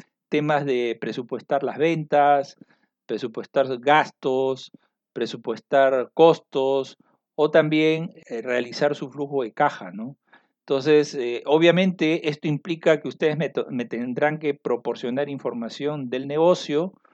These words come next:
¿no? Y entonces esto no hay ningún inconveniente, esto es, este, muy reservado, información confidencial entre la empresa, o ustedes y yo como aseso-, como asesor, consultor, y entonces es,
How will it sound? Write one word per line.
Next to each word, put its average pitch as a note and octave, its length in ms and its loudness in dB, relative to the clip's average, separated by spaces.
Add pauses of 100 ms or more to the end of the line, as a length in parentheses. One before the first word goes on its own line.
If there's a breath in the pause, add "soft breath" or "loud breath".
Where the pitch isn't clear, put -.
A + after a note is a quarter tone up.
(460 soft breath)
¿no? C3+ 320 -6
Y B2+ 160 -6
entonces C3+ 600 -2
esto D3+ 600 0
no B2+ 300 0
hay C#3+ 140 0
ningún C#3+ 280 -6
inconveniente, C#3+ 840 -2
esto C3 300 -6
es, C#3+ 240 -2
este, A2+ 800 -12
muy C3+ 380 0
reservado, D#3 640 4
información C3 540 -6
confidencial C3 880 -4 (300 soft breath)
entre A#2+ 340 -6
la A#2 80 -4
empresa, D3 720 0 (560 loud breath)
o A#2+ 200 -8
ustedes D3+ 580 -2
y A#2 200 -12
yo E3 220 6
como B2+ 220 -6
aseso-, - 440 -8
como A2 280 -6
asesor, D3 520 2
consultor, C3+ 720 2 (420 soft breath)
y B2+ 140 -6
entonces D3 720 0
es, A#2+ 260 -8